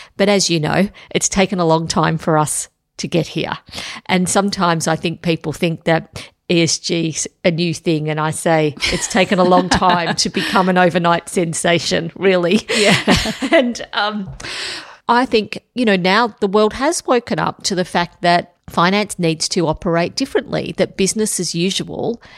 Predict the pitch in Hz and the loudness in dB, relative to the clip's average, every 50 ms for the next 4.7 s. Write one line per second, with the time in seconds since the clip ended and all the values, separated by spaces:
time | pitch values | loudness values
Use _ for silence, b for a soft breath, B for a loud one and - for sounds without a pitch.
0 | B B B B B B _ _ _ _ - - - 202 175 175 175 180 - - | B B B B B B _ _ _ _ -12 -2 -2 0 0 2 0 -2 -2 -2
1 | - 170 165 165 160 160 170 - _ - 185 165 139 165 160 160 156 175 - - | 0 2 2 2 2 0 -2 -6 _ -4 -4 0 2 2 2 2 2 0 -2 -2
2 | 165 160 156 160 - _ _ _ - - 196 190 - - 294 294 254 180 - - | 0 0 0 -2 -6 _ _ _ -8 -6 -6 -4 0 -2 -2 0 0 -2 -2 -2
3 | B B B B - - 190 185 165 190 214 - - - 208 202 190 185 165 - | B B B B -6 -4 -4 0 2 2 0 0 0 0 0 2 2 2 0 0
4 | - 160 151 143 - - 156 135 160 156 - - b | 0 0 0 0 -2 -6 -8 -6 -6 -8 -8 -10 b